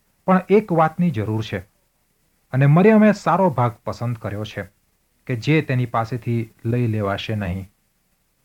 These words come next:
તે એક ઠેકાણે પ્રાર્થના કરતો હતો. તે કરી રહ્યા પછી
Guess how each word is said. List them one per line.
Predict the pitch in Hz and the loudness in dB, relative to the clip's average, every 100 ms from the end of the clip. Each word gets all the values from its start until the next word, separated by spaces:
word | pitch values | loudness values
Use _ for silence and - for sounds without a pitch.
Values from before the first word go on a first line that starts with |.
| _ _ _ - | _ _ _ -2
તે | 185 | 0
એક | 185 190 - | 2 -2 -4
ઠેકાણે | 160 156 156 | -6 -4 -4
પ્રાર્થના | 151 117 113 - 135 127 | -4 -2 -2 -2 -2 0
કરતો | - 90 - | -2 -2 -2
હતો. | 92 95 95 - _ _ _ _ _ _ _ _ | -2 -2 -4 -6 _ _ _ _ _ _ _ _
તે | 151 | -4
કરી | 147 180 202 | 0 2 6
રહ્યા | 190 175 | 6 6
પછી | 175 143 - 160 | 4 -2 0 0